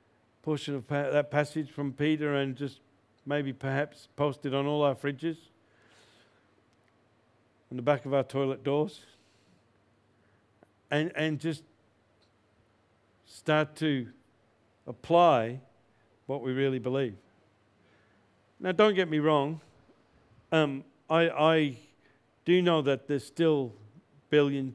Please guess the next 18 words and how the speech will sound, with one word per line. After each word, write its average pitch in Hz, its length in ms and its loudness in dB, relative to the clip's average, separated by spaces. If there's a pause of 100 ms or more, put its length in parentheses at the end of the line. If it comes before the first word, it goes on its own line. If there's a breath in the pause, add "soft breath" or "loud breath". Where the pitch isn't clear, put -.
people 127 360 -6
who 127 60 -4
haven't 127 280 0
heard 131 340 0 (120)
the - 60 -18
gospel, 135 680 -2 (1120 soft breath)
and 123 160 -2
Jesus 147 300 -6
said 143 100 -4
he's 127 120 -8
not 143 180 -4
coming 139 200 -2
back 127 220 -2
till 131 160 -2
every 123 260 -2
ear 120 280 -4
has 107 140 -14
heard, 117 340 0